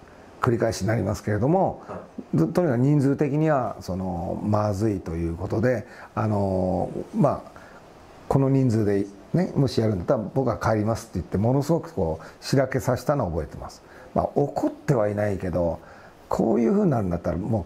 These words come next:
Speaker 1: 来ないよ、ここに。そもそも来てないよ」っていうことを、あの、まあ、その時の知人に言って、まあ、ちょっと珍しいんですけど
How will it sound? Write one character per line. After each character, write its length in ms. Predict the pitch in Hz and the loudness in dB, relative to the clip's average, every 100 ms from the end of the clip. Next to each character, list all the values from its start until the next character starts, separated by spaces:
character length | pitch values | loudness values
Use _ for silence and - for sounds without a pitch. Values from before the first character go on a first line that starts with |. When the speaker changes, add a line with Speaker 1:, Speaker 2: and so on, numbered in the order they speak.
| - | 0
Speaker 1:
来 160 | - | 2
な 140 | 233 143 | 4 2
い 100 | 87 | 0
よ、 80 | 69 | -4
こ 140 | - | -4
こ 80 | 87 | -4
に。 180 | 78 - - - | -2 -6 -12 -18
そ 240 | - - 190 | -8 2 2
も 100 | 165 | 4
そ 120 | 107 | 0
も 120 | 80 - - | -4 -8 -12
来 80 | - | -2
て 100 | 208 | 0
な 140 | 139 | 2
い 80 | 143 | 2
よ」 120 | 101 | 0
っ 20 | 85 | -2
て 220 | - 101 | -4 -2
い 120 | 80 | 0
う 60 | 80 | 0
こ 140 | 117 | 0
と 100 | 135 | 0
を、 420 | 143 - 208 - - - - - | 2 4 2 0 -8 -18 -20 -14
あ 200 | - - - | -4 -4 -4
の、 320 | - - - | -6 -4 0
ま 360 | 107 92 73 - - - | 0 0 -2 -6 -18 -14
あ、 40 | 80 | -8
そ 200 | - 85 | -2 -2
の 100 | 82 | -2
時 260 | 82 80 | -4 -2
の 260 | 78 73 - - - - - - - - - | -2 -2 -6 -14 -18 -18 -20 -20 -18 -14 -2
知 160 | - | 0
人 340 | 92 78 80 90 | 2 2 4 4
に 260 | 139 78 - - 98 95 | 4 0 -4 -2 2 4
言 100 | 82 | 2
っ 20 | |
て、 480 | - - 95 87 - - - - | 0 0 2 2 -2 -10 -10 -2
ま 100 | - | 0
あ、 40 | - - | 0 -4
ち 120 | - - | 0 2
ょ 20 | |
っ 40 | - | 2
と 260 | - 104 92 | 2 2 4
珍 380 | 95 107 113 127 | 4 4 4 2
し 140 | - | 2
い 40 | 120 | 0
ん 80 | 95 | 2
で 80 | |
す 100 | 85 | -2
け 100 | - | -2
ど 420 | 87 92 92 78 | 0 2 2 0